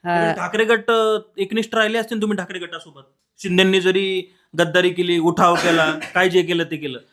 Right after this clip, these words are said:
Speaker 2: पण तुम्ही राहू शकले नाही का उद्धव ठाकरेंसोबत? कारण
Speaker 1: आतापर्यंत होतो, कालच्या आमदारकीपर्यंत होतो मशाल,
Speaker 2: हम्म.
Speaker 1: पण आता आम्हाला कोणी इड-, ओ-, खाली कोणी ओळखीनच ना.
Speaker 2: बरं, शिवसेनेत उभी फूट पडली होती, तर आमदार बोरणारेंसह इतर लोकांवरती गलांडेंनी खूप जहिरी टीका केली होती.
Speaker 1: हा.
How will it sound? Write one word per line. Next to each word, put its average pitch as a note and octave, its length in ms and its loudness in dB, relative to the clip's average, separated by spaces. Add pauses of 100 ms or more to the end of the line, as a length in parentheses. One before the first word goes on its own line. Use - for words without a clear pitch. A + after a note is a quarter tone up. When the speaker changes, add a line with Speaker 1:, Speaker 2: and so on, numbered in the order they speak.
(160)
Speaker 2:
पण D3+ 60 -14 (300)
तुम्ही G#3+ 160 4
राहू A3+ 140 6
शकले A3 260 -2
नाही A3 140 -4
का G3 80 -6
उद्धव F#3 180 -2
ठाकरेंसोबत? F3 540 -4
कारण F#3 200 4 (340)
Speaker 1:
आतापर्यंत D#4+ 500 -2
होतो, A3+ 180 0 (160)
कालच्या B3 320 6
आमदारकीपर्यंत B3+ 600 4
होतो G3+ 220 4
मशाल, A3 340 4
Speaker 2:
हम्म. D3+ 340 -10 (400)
Speaker 1:
पण G#3+ 80 4
आता C4 200 2
आम्हाला C#4 200 0
कोणी C#4+ 200 -2
इड-, C4+ 140 0
ओ-, A#3 260 2 (240)
खाली G#3+ 160 -2
कोणी C#4 180 2
ओळखीनच C#4+ 400 2
ना. G3 180 -2 (180)
Speaker 2:
बरं, C3+ 120 -10 (640)
शिवसेनेत G#3 440 -6
उभी F#3+ 200 -4
फूट G3 300 -8
पडली F3 260 -4
होती, D3+ 200 -4
तर E3+ 80 -4
आमदार C#3+ 320 -4
बोरणारेंसह D3+ 580 -4
इतर D3+ 400 -2
लोकांवरती F3 640 -2
गलांडेंनी D#3 560 -2 (100)
खूप A3 400 0 (340)
जहिरी E3 280 6
टीका E3+ 260 2
केली D3+ 200 -2
होती. A#2+ 360 -6
Speaker 1:
हा. F#3 240 -4